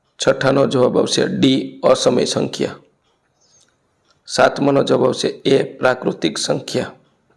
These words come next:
આઠમાનો જવાબ આવશે ડી, સમય સંખ્યા. ત્યાર પછી નવમાનો જવાબ આવશે સી, સમય સંખ્યા. દસમાનો જવાબ આવશે બી, તેર.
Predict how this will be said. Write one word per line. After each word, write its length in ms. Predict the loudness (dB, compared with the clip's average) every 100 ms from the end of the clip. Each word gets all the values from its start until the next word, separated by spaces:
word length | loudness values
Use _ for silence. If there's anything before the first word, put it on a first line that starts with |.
| _ _ _ _ -18 -2
આઠમાનો 420 | -2 0 2 2
જવાબ 240 | 4 2 2
આવશે 240 | 0 -2
ડી, 480 | 2 0 0 -8 -16 -10
સમય 400 | 0 2 2 0
સંખ્યા. 500 | 0 -2 -6 -10 -10 _ _ _ _ _ _ _ _ _ _ _ _ _ _ _ _ _ _ _ _ _ 0
ત્યાર 260 | 2 2
પછી 220 | -2 -2
નવમાનો 500 | 0 2 2 2 2
જવાબ 240 | 2 2 2
આવશે 320 | 0 -2 -2
સી, 480 | -2 0 0 -2 -12 -12
સમય 380 | -2 0 2
સંખ્યા. 580 | 0 -4 -8 -6 -8 -8 _ _ _ _ _ _ _ -16
દસમાનો 600 | -2 0 2 2 2 2
જવાબ 240 | 2 0 0
આવશે 320 | 0 -2 -2
બી, 520 | 0 0 0 -6 -18 _ _ _ _ _ _ _ _ _ _ _ _ _
તેર. 380 | 2 2 2 -8